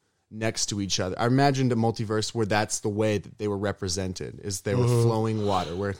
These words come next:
Speaker 1: time was happening, but the water was just turning around and everything, and
Speaker 2: Mm.
Speaker 1: and then people could interact with different times with each other. And I had this, I had this fantasy where it was sort of, like, sci-fi crazy.
Speaker 2: That sounds like Tenet,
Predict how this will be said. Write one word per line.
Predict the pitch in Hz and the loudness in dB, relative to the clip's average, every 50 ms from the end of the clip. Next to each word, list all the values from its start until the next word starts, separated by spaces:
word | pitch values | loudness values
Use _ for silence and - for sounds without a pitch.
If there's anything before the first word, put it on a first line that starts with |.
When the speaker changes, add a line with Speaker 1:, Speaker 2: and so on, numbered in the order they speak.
| - - 147 | -10 -14 -12
Speaker 1:
time | - - 120 127 127 | -6 -4 -2 0 0
was | 123 110 - | -2 -2 0
happening, | 120 120 117 - - 101 98 95 | 0 0 0 0 -4 -6 -6 -4
but | 92 107 101 - - | -4 -6 -6 -6 -8
the | 104 | -10
water | 98 98 98 107 104 101 101 104 | -8 -6 -2 -2 -2 0 -2 -2
was | 98 101 92 - | -4 -6 -6 -8
just | 98 92 - | -8 -8 -8
turning | - - 104 98 95 95 | -8 -8 -8 -8 -8 -8
around | 95 95 92 92 92 90 | -8 -8 -8 -8 -8 -8
and | 90 90 | -10 -10
everything, | 85 98 95 98 92 92 92 90 | -12 -12 -12 -10 -10 -8 -8 -8
and | 87 90 - _ _ _ _ _ _ _ _ _ _ _ _ _ - | -8 -10 -12 _ _ _ _ _ _ _ _ _ _ _ _ _ 4
Speaker 2:
Mm. | 247 254 254 233 202 190 - _ _ - | 6 6 6 6 2 -4 -8 _ _ 0
Speaker 1:
and | 123 127 123 | 2 4 4
then | 123 120 110 | 4 4 2
people | - 123 - 117 | 0 -2 -2 -2
could | 104 117 110 90 | -2 -2 -4 -2
interact | - 120 120 117 117 113 110 104 - - | 0 0 2 4 4 2 2 2 -2 -6
with | 104 90 | -8 -6
different | - 107 101 - 110 - | -6 -6 -6 -6 -6 -6
times | - 107 104 104 104 98 92 92 92 95 - - - | -4 -2 0 0 0 0 -2 -2 -2 -2 -4 -4 -4
with | 117 107 98 - | -4 -6 -6 -6
each | 95 - - | -6 -4 -4
other. | 104 92 92 | -4 -4 -4
And | 92 92 | -4 -4
I | 98 | -4
had | 98 107 107 104 92 | -4 -2 -4 -4 -4
this, | 98 98 92 - - - - | -6 -6 -6 -8 -10 -12 -10
I | - | -8
had | 104 113 117 101 | -6 -4 -4 -4
this | 101 - - | -6 -8 -6
fantasy | - 110 104 101 104 98 - 104 98 | -6 -6 -6 -4 -6 -8 -8 -8 -6
where | 95 95 95 | -4 -4 -4
it | 90 | -6
was | 78 98 - | -6 -8 -6
sort | - 117 110 101 | -6 -4 -4 -4
of, | |
like, | 104 95 90 | -4 -6 -6
sci-fi | - - - 101 92 92 92 92 - 92 90 90 90 | -6 -8 -6 -4 -4 -4 -6 -6 -6 -6 -6 -6 -8
crazy. | - - - 92 92 92 87 - 87 85 87 87 92 - | -10 -8 -8 -6 -6 -6 -8 -8 -10 -10 -10 -12 -10 -8
Speaker 2:
That | 107 110 | -8 2
sounds | - 143 147 139 120 | 6 6 6 8 6
like | 127 107 90 - _ | 6 4 4 0 _
Tenet, | - - - 107 101 92 85 | -8 -2 0 0 2 0 0